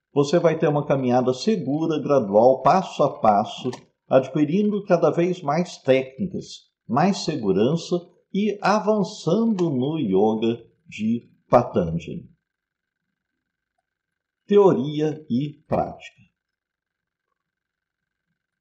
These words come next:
O curso pode ser feito em dois meses. Normalmente as pessoas fazem em três,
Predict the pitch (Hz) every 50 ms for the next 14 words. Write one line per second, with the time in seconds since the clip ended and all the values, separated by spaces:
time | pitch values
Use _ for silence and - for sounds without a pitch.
0 | _ _ _ 160 175 175 - 214 233 233 233 - - - - _ _ _ _ _
1 | - 196 220 208 214 - 175 143 - 165 160 170 160 175 165 160 170 170 170 151
2 | - - 107 120 123 107 87 - - - - - - - - _ _ _ _ _
3 | _ _ _ _ _ _ _ - 202 220 240 220 196 160 135 143 170 165 156 143
4 | - - 123 - - 135 127 - 143 131 131 117 135 127 113 95 - - 117 101
5 | 107 113 117 117 113 - -